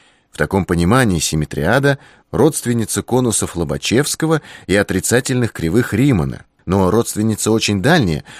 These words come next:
вследствие своей невообразимой сложности. Это скорее охватывающая несколько кубических миль модель целой математической системы, причем модель четырехмерная, ибо сомножители уравнения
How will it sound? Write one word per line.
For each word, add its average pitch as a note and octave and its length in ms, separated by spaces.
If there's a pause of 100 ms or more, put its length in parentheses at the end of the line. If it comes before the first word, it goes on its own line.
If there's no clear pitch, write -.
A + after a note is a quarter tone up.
(180)
вследствие B2+ 440
своей A2 460 (160)
невообразимой G2+ 680
сложности. C#2 800 (640)
Это E2+ 180
скорее G2 480
охватывающая F2+ 840
несколько F2+ 500
кубических F2 680
миль G2+ 300 (340)
модель G2 400
целой A#2+ 360
математической G#2+ 800
системы, G#2 760 (520)
причем F#2 340
модель F2 440 (140)
четырехмерная, A2+ 920 (460)
ибо G2 380
сомножители G2 880
уравнения E2+ 680